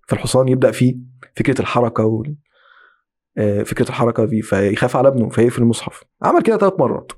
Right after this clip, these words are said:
ولما أغلق المصحف ونظر إلى السماء بعد ما قرأ المصحف السماء كده، فوجد كأن ظلة بها قناديل، سحابة كده فيها إيه؟ فوانيس صغيرة ترتفع إلى السماء. فلما أصبح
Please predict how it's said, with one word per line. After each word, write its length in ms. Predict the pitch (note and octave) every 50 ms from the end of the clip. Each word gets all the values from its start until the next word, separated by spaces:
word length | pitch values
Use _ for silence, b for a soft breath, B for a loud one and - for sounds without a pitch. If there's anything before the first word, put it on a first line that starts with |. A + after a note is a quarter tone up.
| - _ _ _ b b b b b b b b b b b b _ _ _ -
ولما 680 | - B2+ C#3 E3+ F#3 F3 E3+ B2+ A2+ A#2 A#2+ A2 A2+ A#2
أغلق 260 | C3+ C#3+ C3 B2+ -
المصحف 400 | C3+ B2+ B2+ - - C3 - -
ونظر 220 | A#2+ C3 C#3 C#3+
إلى 80 | C3 A#2+
السماء 360 | A#2+ - - A#2+ C3 - -
بعد 140 | A3+ A3 G3+
ما 100 | G3 F#3
قرأ 160 | E3+ E3+ F3
المصحف 380 | D#3+ D3 D3+ D#3 D#3+ - D3 C3
السماء 220 | B2 C3 C#3 C#3
كده، 180 | D3 D#3+ E3+ E3+ B B B B
فوجد 240 | - G3 A#3+ A3 G#3
كأن 340 | G#3 - F3 F3+ F#3 F#3+ E3
ظلة 500 | C#3+ D#3+ D#3+ D#3 C3 A#2+ A2 - - - - _ _ _
بها 220 | - D3+ F#3+ G#3 F#3+
قناديل، 680 | F3 - C#3 B2+ B2 A#2+ B2 A#2 G#2 - - - _ _ _ _ _ _ _ _ _ _ _ _ _ _ _
سحابة 340 | - - D3+ - F#3+ F#3+ F3
كده 180 | E3+ F3 F3+
فيها 180 | D#3+ - E3+ E3
إيه؟ 140 | D3+ C#3 C#3+
فوانيس 440 | C#3+ - C#3 C3 C3+ C#3 B2 - -
صغيرة 340 | - B2 A#2 A#2 - - - -
ترتفع 460 | - D3 D3 - A3 A3 A3 F#3 C#3+
إلى 120 | C3+ B2+ A#2
السماء. 340 | A2+ - - G2 F#2 F2+ - _ _ _ _ _ _ _ _ _ _ _ _ _ _ - _ _ _ _ b b b b b b
فلما 340 | - - G4+ F#4+ E4 C4 A3
أصبح 340 | A#3+ G3 F#3+ G#3 - - -